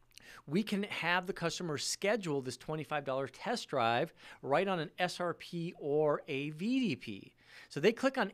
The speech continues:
any one of our tools, but in this case, we're gonna be talking about the Visa reward card. It's gonna open up that tool right on the dealership's website, keeping the customer on the page that they were on,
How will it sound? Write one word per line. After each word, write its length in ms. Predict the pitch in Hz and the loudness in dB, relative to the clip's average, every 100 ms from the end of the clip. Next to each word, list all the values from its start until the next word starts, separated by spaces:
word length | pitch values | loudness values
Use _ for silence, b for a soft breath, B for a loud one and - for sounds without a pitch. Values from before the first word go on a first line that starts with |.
| 185 | 0
any 180 | 220 | 0
one 180 | 262 202 | 4 2
of 80 | 147 | 4
our 140 | 120 | 4
tools, 440 | 113 - 107 123 196 | 2 -4 -4 -4 -2
but 120 | 160 | -2
in 60 | 139 | -2
this 160 | 185 | -2
case, 240 | - 151 - | -2 -4 -4
we're 180 | 143 | -10
gonna 180 | 139 151 | -6 -4
be 80 | 156 | -4
talking 300 | 147 131 151 | -2 -2 -2
about 120 | 147 | -4
the 60 | 139 | -4
Visa 280 | 135 - 208 | -4 -2 -2
reward 320 | 147 120 113 | 2 2 2
card. 320 | 110 107 196 - B B | 2 2 0 -6 B B
It's 140 | - 233 | -4 2
gonna 120 | 220 - | 2 4
open 260 | 208 226 196 | 2 4 2
up 200 | 185 - | 2 -2
that 280 | 135 143 226 | -2 -2 -2
tool 400 | - 202 185 165 | -6 -2 2 2
right 360 | 131 143 180 175 _ | 2 2 2 -4 _
on 500 | 131 135 135 135 135 139 b b b b _ _ _ _ - | -6 -4 -2 -2 -4 -8 b b b b _ _ _ _ -10
the 480 | 135 135 131 135 175 | 0 0 2 -2 -4
dealership's 540 | 147 156 147 151 - | -2 -2 -2 -4 -4
website, 640 | 127 113 - 104 107 - - b b b b | 2 2 2 -4 -6 -12 -20 b b b b
keeping 300 | - 196 208 | 0 0 2
the 60 | 180 | 0
customer 320 | 180 175 180 | 0 0 -2
on 100 | 147 | -2
the 80 | 160 | -2
page 240 | 151 156 | -2 -2
that 160 | 151 175 | 0 0
they 140 | 180 | 2
were 180 | 175 185 | 4 4
on, 400 | 135 117 113 143 | 2 2 0 -2